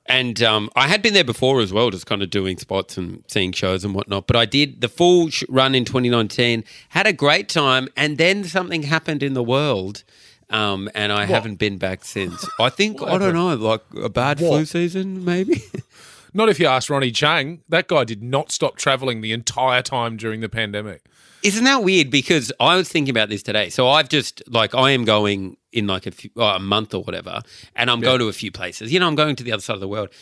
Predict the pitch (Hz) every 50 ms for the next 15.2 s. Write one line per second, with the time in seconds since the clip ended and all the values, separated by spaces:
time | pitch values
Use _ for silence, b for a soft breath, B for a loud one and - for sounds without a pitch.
0 | B B B B 139 151 175 196 240 254 240 - - 165 156 156 151 143 139 131
1 | 131 113 98 - 131 117 117 113 110 104 98 104 - - 131 143 156 160 151 143
2 | 127 117 107 104 104 113 _ _ _ _ - 113 113 104 101 98 - 113 104 92
3 | 95 98 95 98 90 95 95 - - 107 92 92 - 92 - - - - 123 110
4 | 107 101 90 - - 87 87 87 87 85 - - 98 90 87 85 87 95 95 110
5 | 101 101 - - - 117 110 107 - 127 113 107 117 123 123 156 156 165 147 135
6 | 123 117 98 95 - 110 117 123 110 95 95 - 107 107 101 98 101 98 95 117
7 | 127 127 - B B B B B B - 185 220 233 240 240 240 240 233 - 233
8 | 214 214 214 220 214 220 - - - 226 220 208 - - 196 214 226 233 196 -
9 | 82 - - - 160 190 196 196 160 175 185 190 190 175 - 170 170 180 175 107
10 | 127 - _ b b b b 190 214 - 240 160 180 - - 339 175 170 - -
11 | - 165 143 - _ _ _ _ _ _ _ - 170 180 180 151 170 175 165 151
12 | 135 139 165 170 180 170 180 - 170 165 147 156 160 143 139 135 131 135 135 135
13 | 135 - 117 113 101 101 95 95 104 117 127 127 190 110 110 - 107 104 - 104
14 | 101 98 98 95 95 98 98 95 98 131 135 - 127 123 113 107 110 110 110 -
15 | - 110 101